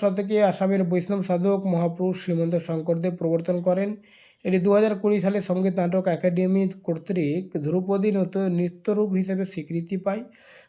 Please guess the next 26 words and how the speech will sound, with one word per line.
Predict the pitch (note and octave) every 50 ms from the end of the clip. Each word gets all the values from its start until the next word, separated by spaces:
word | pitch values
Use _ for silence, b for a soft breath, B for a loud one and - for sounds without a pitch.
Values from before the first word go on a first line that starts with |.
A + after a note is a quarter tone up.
| B _
প্রসিদ্ধ | - A3 G#3+ G#3+ - A#3+ B3 G#3+ G3+ A#3+
সাত্রিয়া | A3 A3 A3 G3+ F#3+ F#3+ G3+ A3+ A3
নৃত্যশিল্পীদের | G#3+ G#3+ G3+ G3 - F#3+ - - G3 G3+ G#3 G3 G#3
মধ্যে | G3+ G3+ G3+ F#3+ G#3
রয়েছেন | G#3 G#3 G3+ G3+ G#3 G#3+ G#3+ G#3 G3+
যতীন | E3 E3 E3 D#3+ - G3 G3 F#3+
গোস্বামী, | F#3 F#3+ F3+ F#3 G3 G3 G3+ G3+ G3+
ইন্দিরা | G3 F#3 F3+ F3 F3 F3 F3+ F3+ F3+
পিপি | F3 F3 F3+ F3 F3 - F#3+ F#3+
বোরা, | F3+ E3 D#3+ D#3 D#3 D#3 E3 E3+ F#3 G#3 B B B B B B B B B - C3+
ঘনকান্ত | C3 C#3 D3 F#3 G3+ G3+ G3 G3+ G3 G3+ F#3+ G3 G#3+
বরা, | G#3 G3+ F#3 E3+ D3+ C#3+ C#3+ D3 D3 D#3+ F3+ F#3+ G3 G3 G3 F#3+ -
শারদী | - D#3+ D#3+ E3 E3+ E3 F3
সাইকিয়া, | E3+ E3+ - E3 D3+ D3+ D3 C#3+ - F3+ F3+ F3+ F3+ G3 G#3 G3+ B B B B B B B B _ _
পুষ্পা | - E3 D#3+ - - - G3 F#3 F3
ভূঁইয়া, | E3 C#3 D#3 E3 D#3+ E3 F3+ F3+ F3+
মানিক | F3+ F3 D#3+ D#3 D#3 E3+ F#3 G3 F#3 F3
বরবায়ান, | E3 D#3 D3+ D3+ D3 D3 D#3 D3+ D#3+ D#3+ E3 F3 G3 F#3+ F3+
ভাবানন্দ | C#3+ C3+ D3 D3+ F3 F3+ F3+ F#3 F#3 F#3 F#3+ F#3+
বরবায়ান, | E3+ D#3 D3+ D3+ D3+ D3 D3+ D3+ D#3+ F3 F#3 F#3
মণিরাম | E3 D#3 D3+ D3+ D#3+ D#3+ E3 E3 E3 D#3+ D3
দত্ত | D3+ D3 C#3+ - - F3+
এবং | E3 C#3+ D#3+ F3+ G3 F#3+ F3+
ডক্টর | D#3+ C#3+ C#3 - - F3+
ভূপেন | D#3 C3+ B2 B2 B2+ D#3+ D#3
হাজারিকা। | C#3+ B2+ C3 B2+ B2+ A#2 G#2+ G#2+ G#2 - A2 G#2+